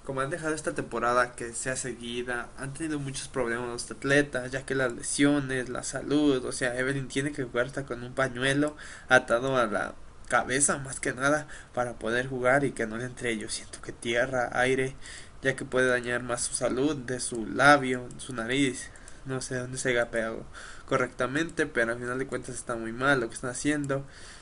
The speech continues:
También es de que otro azul va a estar, o sea, si pierden mañana, que sí van a perder, mandarían otra eliminación a otro azul. No sé si sea Doris, sea Dugan, pero al final de cuentas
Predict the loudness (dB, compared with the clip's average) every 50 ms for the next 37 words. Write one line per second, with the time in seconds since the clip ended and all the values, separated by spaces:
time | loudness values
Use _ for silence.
0 | -18 -18 -18 -18 -18 -18 -18 -18 -18 -18 -18 -18 -2 4 6 6 6 6 4 4
1 | 6 4 6 6 4 4 6 4 6 6 6 4 4 2 2 2 4 4 4 4
2 | 6 4 2 2 4 4 4 4 4 2 -2 -4 -4 -4 -6 -10 -16 -18 -12 -8
3 | -4 -4 -4 -4 0 2 2 2 2 0 -2 -2 0 0 2 0 0 -2 -4 -10
4 | -14 -16 -16 -16 -16 -18 -14 -10 -8 -6 0 0 2 2 2 0 0 6 6 6
5 | 8 8 6 6 6 4 -2 -12 -16 -12 -4 -2 0 2 4 4 6 6 6 4
6 | 2 -2 0 0 0 0 0 -2 -6 -6 -4 -2 0 0 0 0 -2 -4 -2 -2
7 | -2 -2 -2 0 0 0 0 0 -2 -8 -14 -18 -18 -16 -16 -18 -18 -18 -18 -12
8 | -8 -4 0 4 6 6 6 6 6 8 8 8 8 6 4 0 0 0 0 0
9 | 0 -2 -2 -4 -2 2 2 2 4 4 2 0 0 -2 -4 -4 -4 -4 -4 -4
10 | -6 -2 -2 -2 -2 -2 -6 -4 0 -2 -2 -2 -2